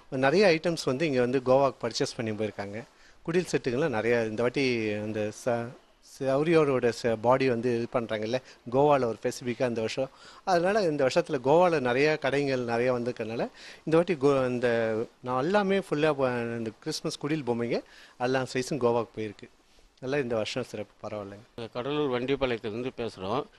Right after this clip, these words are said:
Speaker 2: நாங்க ஒரு மூணு தலைமுறையா வந்து சூரியபொங்கலும் தமிழ் பொம்மைகளும் தயார் பண்ணின்னு இருக்கோம். இப்போ வந்து கிறிஸ்மஸுக்காக குடில் செட்டு, ஜீசஸ்லாம் கொஞ்சம் பண்ணின்னு இருக்கோம்.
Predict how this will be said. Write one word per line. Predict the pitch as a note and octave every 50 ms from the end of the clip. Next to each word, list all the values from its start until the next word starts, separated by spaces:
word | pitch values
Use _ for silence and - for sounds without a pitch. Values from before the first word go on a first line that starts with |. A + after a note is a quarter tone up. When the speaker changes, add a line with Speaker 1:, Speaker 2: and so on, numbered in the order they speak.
| _ _ _ _ _
Speaker 2:
நாங்க | - D3 C#3 C#3+ C#3+ C#3
ஒரு | C#3 C#3 C3+
மூணு | B2+ C3+ C#3 C#3+ C#3
தலைமுறையா | B2 C#3 C3+ A#2+ B2+ C#3 C#3+ C#3 D3+ D3+ C#3+
வந்து | C#3 C3+ C3 C3 B2+ D3+ D3+ D3 C#3+ C3+ B2 A#2 - -
சூரியபொங்கலும் | D3 C3+ C3+ C3 B2+ B2+ B2 A#2+ B2+ C3+ C3+ C3+ C3 -
தமிழ் | B2 B2 B2+ C#3 C3+ A#2+
பொம்மைகளும் | B2 A#2 A#2 A#2 A2+ A2+ B2+ C3+ C3 A#2
தயார் | - A#2+ A2+ A#2 A#2 - A2
பண்ணின்னு | A2 G#2+ G#2 G2+ F#2+
இருக்கோம். | F2 - - F2 F#2+ G#2 G#2+ - _ _ - _ _ _
இப்போ | - C3 C3 B2+ - C#3 C3
வந்து | C3 B2+ C3+ C#3 D#3+ D#3 D3+ D3 C3 B2 B2 A#2 A2+ - _ - _ -
கிறிஸ்மஸுக்காக | C#3+ C3+ - - E3+ D#3+ - - - - A#2 A#2 B2+ C3+ A#2 A#2+
குடில் | B2+ C3 C3+ C3+ B2+ -
செட்டு, | - A2 - - A#2 A#2+ B2 C3 B2+ - _ _ _ _ _ - D3+
ஜீசஸ்லாம் | C#3+ F3 F3+ - - D3+ B2 - C3+ B2+ C#3+ D#3+
கொஞ்சம் | D#3 C#3 B2+ A2 -
பண்ணின்னு | A#2+ A#2 C3 C3 B2+ B2 A2+ G2
இருக்கோம். | F2+ - F#2 F2+ F#2 G#2+ A#2